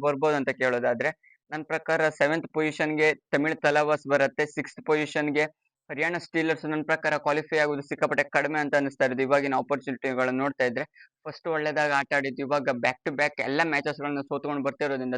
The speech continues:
ತಮಿಳ್ಗೆ ಸಿಕ್ಕಾಪಟ್ಟೆ ಒಳ್ಳೇದಾಗ್ತಾ ಇದೆ ಹರಿಯಾಣ ಸೋಲ್ತಿರೋದ್ರಿಂದ. ಅದಕ್ಕಾಗಿ ಹರಿಯಾಣ ನನ್ ಪ್ರಕಾರ ಕ್ವಾಲಿಫೈ ಆಗೋ ಡೌಟ್. ಇಲ್ಲಿ ಜೈಪುರ್ ಕ್ವಾಲಿಫೈ ಆಗತ್ತೆ, ಅದೇ ರೀತಿಯಾಗಿ ಯು ಪಿ ಯೋಧಸ್ ಕ್ವಾಲಿಫೈ ಆಗುವಂತ ಸಾಧ್ಯತೆ ಇದೆ. ಇಲ್ಲಿ ಗುಜರಾತ್, ಬೆಂಗಾಲ್, ಈ ಪಟ್ನಾ, ಅದೇ ರೀತಿಯಾಗಿ ನನ್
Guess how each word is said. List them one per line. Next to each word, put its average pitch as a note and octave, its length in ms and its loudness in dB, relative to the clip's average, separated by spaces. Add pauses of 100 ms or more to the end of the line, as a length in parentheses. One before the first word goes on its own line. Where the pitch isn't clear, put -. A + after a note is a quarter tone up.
(120)
ತಮಿಳ್ಗೆ D3 400 -2
ಸಿಕ್ಕಾಪಟ್ಟೆ D3+ 680 -2 (440)
ಒಳ್ಳೇದಾಗ್ತಾ D#3 560 0
ಇದೆ C#3+ 160 2
ಹರಿಯಾಣ C#3 240 2 (100)
ಸೋಲ್ತಿರೋದ್ರಿಂದ. C3 760 2 (220)
ಅದಕ್ಕಾಗಿ D#3 360 0
ಹರಿಯಾಣ E3 240 2 (100)
ನನ್ D#3 160 -6
ಪ್ರಕಾರ D3 280 0
ಕ್ವಾಲಿಫೈ D3 320 2
ಆಗೋ C#3 140 2 (100)
ಡೌಟ್. D3 280 2 (560)
ಇಲ್ಲಿ F3 200 -2 (160)
ಜೈಪುರ್ E3+ 360 0
ಕ್ವಾಲಿಫೈ E3 360 4
ಆಗತ್ತೆ, D#3 280 2
ಅದೇ D3+ 160 2
ರೀತಿಯಾಗಿ D3+ 380 -2
ಯು E3+ 140 4
ಪಿ E3+ 140 0
ಯೋಧಸ್ D3+ 340 2
ಕ್ವಾಲಿಫೈ D3 380 2
ಆಗುವಂತ C#3+ 340 -2
ಸಾಧ್ಯತೆ C3+ 420 0
ಇದೆ. D3+ 120 0 (340)
ಇಲ್ಲಿ E3+ 140 -4 (140)
ಗುಜರಾತ್, E3+ 440 2 (200)
ಬೆಂಗಾಲ್, D#3+ 480 2 (320)
ಈ - 20 -6 (240)
ಪಟ್ನಾ, D#3+ 320 -2 (540)
ಅದೇ D3 220 -2
ರೀತಿಯಾಗಿ C#3+ 420 0
ನನ್ C#3+ 100 -2